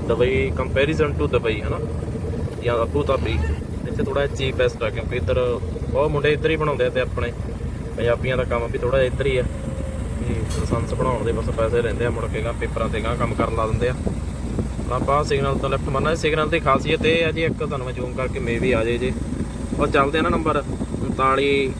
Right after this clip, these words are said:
ਸੈਂਤੀ, ਇਹਦਾ ਇਹ ਬੈਨੀਫਿਟ ਆ ਵੀ ਪਤਾ ਲੱਗ ਜਾਂਦਾ ਆਪਾਂ ਨੂੰ ਵੀ ਗ੍ਰੀਨ ਸਿਗਨਲ ਆਪਣਾ ਕਿੰਨਾ ਸੈਕਿੰਡ ਰਹਿਣਾ,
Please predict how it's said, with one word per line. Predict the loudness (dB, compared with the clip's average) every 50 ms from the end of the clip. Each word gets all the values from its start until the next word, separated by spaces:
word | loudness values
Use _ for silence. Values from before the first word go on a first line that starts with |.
| -4 -4 -4 -6 -6 -4
ਸੈਂਤੀ, | -2 -2 -4 -4 -4 -4 -2 0 2 2 2 0 -2 -6 -8 -10 -10 -10 -10 -10 -10 -8 -8 -8 -8 -8 -8 -6 -4
ਇਹਦਾ | 0 2 4
ਇਹ | 4 4
ਬੈਨੀਫਿਟ | 4 2 2 2 0 0 0 2
ਆ | 0
ਵੀ | 2 2
ਪਤਾ | 0 2 2 4
ਲੱਗ | 4 4 4 4
ਜਾਂਦਾ | 2 2 2 2 2
ਆਪਾਂ | 2 2 0 0
ਨੂੰ | 0 -2 -6 -8 -10 -12 -12 -12 -12 -10 -10 -8 -6 -4
ਵੀ | -2 2
ਗ੍ਰੀਨ | 4 4 4 4 4 2 0
ਸਿਗਨਲ | 0 0 0 2 2 2 2
ਆਪਣਾ | 2 0 0 0 0
ਕਿੰਨਾ | 0 0 0 0 0 0
ਸੈਕਿੰਡ | 2 2 0 2 2 2
ਰਹਿਣਾ, | 2 2 2 2 2 0